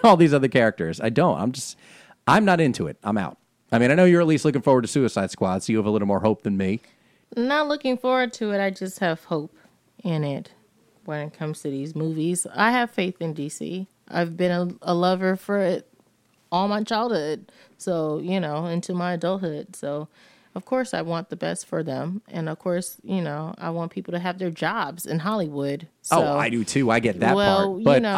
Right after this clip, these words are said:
Speaker 1: uh, but I just, listen, as a, as a, as a theater goer, I just wanna see good movies. And I don't feel like they've given us good movies yet. I'm glad you're still enthusiastic for it, and I'm glad Jack and Ryan like this movie, but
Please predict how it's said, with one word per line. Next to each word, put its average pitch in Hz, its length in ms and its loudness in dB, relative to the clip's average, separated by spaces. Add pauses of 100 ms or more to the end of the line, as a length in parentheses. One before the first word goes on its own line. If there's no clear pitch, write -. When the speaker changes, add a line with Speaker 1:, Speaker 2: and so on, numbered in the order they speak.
(140)
Speaker 1:
uh, 190 40 2
but 190 180 2
I 185 200 2
just, 185 240 -2
listen, 160 280 2
as 107 200 2
a, 107 180 0
as 110 180 0
a, 101 300 2 (840)
as 123 140 4
a 120 60 4
theater 151 280 4
goer, 143 460 4
I 120 120 2
just 127 120 -2
wanna 120 140 2
see 113 100 -2
good 110 240 0
movies. 95 460 -4 (420)
And 113 140 4
I - 20 8
don't 120 140 4
feel 127 120 4
like 113 120 4
they've 117 140 4
given 110 220 2
us 101 140 0
good 98 180 -2
movies 90 320 -2
yet. 76 220 -6 (500)
I'm 156 100 4
glad 240 200 2
you're 240 140 4
still 139 200 -2
enthusiastic 107 640 0
for 131 160 2
it, 170 80 0
and 127 80 0
I'm 123 80 0
glad 165 240 2
Jack 165 220 2
and 160 100 0
Ryan 135 400 2
like 107 280 -4
this 101 180 -4
movie, 95 300 -2
but 92 300 -2